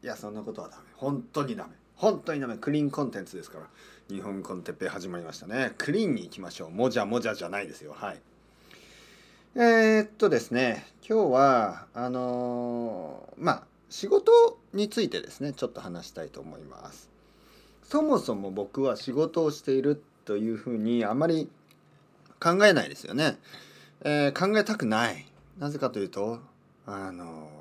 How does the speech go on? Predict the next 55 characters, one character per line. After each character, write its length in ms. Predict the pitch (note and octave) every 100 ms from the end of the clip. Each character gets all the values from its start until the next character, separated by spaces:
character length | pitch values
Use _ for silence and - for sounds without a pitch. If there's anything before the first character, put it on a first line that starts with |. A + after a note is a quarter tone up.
| D2
ー、 140 | - C3
楽 120 | B2
し 100 | G#2
い 40 |
か 140 | - - _ _ _ _ _ _
ら。 80 | D#3
ね。 60 | E3+ _ - - - - _ _ _ _ -
ま 120 | E3
あ、 20 |
そ 300 | - C3+ D3
う 40 |
い 100 | C#3+ C#3+
う 100 | C#3
ふ 360 | - G3+ G3
う 40 | A#2
に、 400 | G#2 C3 G2+ - _ _ _
え 360 | G2+ F2 E2 E2
ー、 180 | - C3+
考 60 |
え 60 | G2
て 80 | -
ま 120 | -
す。 240 | - - _ _ _ _ _ _ _ _ _
も 120 | F#3+ C4
ち 140 | F4
ろ 340 | D#4 D#3 A#2+
ん 220 | A#2 A#2+ B2+
僕 260 | C#3 D#3
が 100 | F3
や 100 | D#3+
っ 80 | D#3+
て 80 | E3+
い 40 |
る 80 | E3
こ 120 | E3
と 160 | E3 C3+
を 20 |
全 300 | G#2+ E3+ D#3+
て 140 | -
仕 260 | G2 - D3
事 320 | E3 F3 F3
と 160 | E3+ G2
自 140 | F2+
分 200 | A#2 D3+
で 100 | D3
言 140 | A2+ D3+
う 20 |
こ 120 | G3+
と 100 | F#3
も 120 | B2
で 100 | F#2
き 140 | F#2 D3+
る 100 | A#2+
け 120 | -
ど、 320 | A2 G#2+ F2+